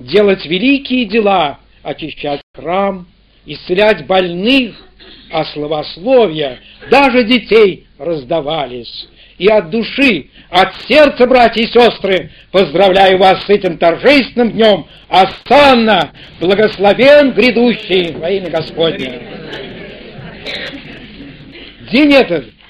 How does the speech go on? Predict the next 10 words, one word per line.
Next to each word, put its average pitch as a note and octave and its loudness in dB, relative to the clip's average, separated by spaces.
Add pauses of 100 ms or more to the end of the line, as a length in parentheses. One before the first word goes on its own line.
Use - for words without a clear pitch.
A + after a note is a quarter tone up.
(540)
необыкновенный, G3+ -2 (420)
но F#3 2
люди C#4 0
не A3+ 0
знают. E3 -4 (1300)
Я F3 -2
вот B3 2
слышал, G3 -4 (360)
идя, F3+ -4 (460)
и D3+ -6